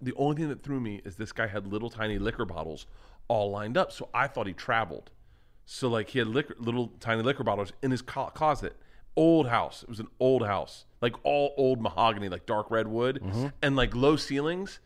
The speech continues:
Speaker 1: So it was like, it was, you could, it was like, all, dude, it's so amazing. You can tell so much about someone when you walk into their house.
Speaker 2: Yeah.
Speaker 1: I wonder if we don't even need to buy the house. Doesn't even need to buy.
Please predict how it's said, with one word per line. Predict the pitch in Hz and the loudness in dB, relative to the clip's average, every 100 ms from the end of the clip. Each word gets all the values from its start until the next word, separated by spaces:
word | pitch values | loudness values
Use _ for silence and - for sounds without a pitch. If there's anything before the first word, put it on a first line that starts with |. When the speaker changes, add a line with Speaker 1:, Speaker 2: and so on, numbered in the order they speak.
| - - | -20 -8
Speaker 1:
So | - | 0
it | 156 | 2
was | 151 | 4
like, | 143 - | 0 0
it | 175 | 0
was, | 208 165 | 2 0
you | 160 | -2
could, | 202 - - | -4 -8 -4
it | 190 | -2
was | 196 | 0
like, | 202 - - | -2 -6 -4
all, | 180 - - - - - - | -2 -2 -6 -6 -6 -6 6
dude, | 254 240 | 8 8
it's | 214 - | 4 2
so | 226 214 | 8 8
amazing. | 202 208 196 175 151 135 - | 8 4 2 0 -2 -4 -4
You | 175 | -2
can | 208 185 | 0 0
tell | - 202 175 | 2 2 2
so | - 190 190 | 2 6 6
much | 196 190 | 6 2
about | 147 139 | 0 2
someone | 151 143 | 2 2
when | 139 | 2
you | 131 | 4
walk | 131 127 | 4 4
into | 135 123 | 0 2
their | 113 | 6
house. | 147 113 - - | 6 4 -2 -2
Speaker 2:
Yeah. | 117 117 110 | 2 4 6
Speaker 1:
I | |
wonder | 480 494 | 8 8
if | |
we | 466 | 10
don't | 480 466 | 8 8
even | 453 | 4
need | 427 415 | 4 6
to | |
buy | 403 392 | 6 8
the | 349 | 8
house. | 359 | 8
Doesn't | 427 415 | 6 6
even | 415 392 | 6 2
need | 381 | 0
to | |
buy. | - | -4